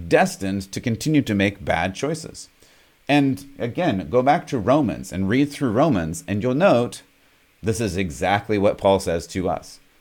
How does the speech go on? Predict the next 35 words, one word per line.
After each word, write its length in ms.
in 160
the 80
theology 720
of 300
God, 480
in 100
the 80
theology 640
of 300
the 80
Bible, 460
that 300
we 260
can't 640
possibly 560
make 160
it 120
on 120
our 100
own, 300
that 280
all 500
are 500
sinful 580
and 180
fall 180
short 240
of 100
the 80
glory 220
of 80
God. 280
This 340
is 200
just 580